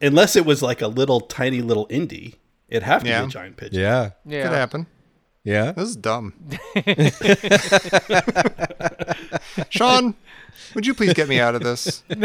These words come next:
Speaker 2: Where can, uh, where can people, uh, find? You've got a number of shows going on, and, uh, tell the people where to find them,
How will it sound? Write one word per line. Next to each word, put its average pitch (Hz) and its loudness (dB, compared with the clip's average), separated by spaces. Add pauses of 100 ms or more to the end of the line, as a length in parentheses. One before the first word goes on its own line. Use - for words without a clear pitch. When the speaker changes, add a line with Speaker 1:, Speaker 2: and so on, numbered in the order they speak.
Speaker 2:
Where 240 4
can, 254 4
uh, 151 4
where 233 0
can 240 -2
people, 180 0
uh, 147 6
find? 170 -2
You've 208 -6
got 202 4
a 156 -4
number 170 0
of 143 -4
shows 135 -2
going 107 -4
on, 95 -4
and, 104 -8
uh, 101 -2
tell 139 -8
the 139 -8
people 131 -8
where 123 -2
to 107 -6
find 117 -6
them, - -12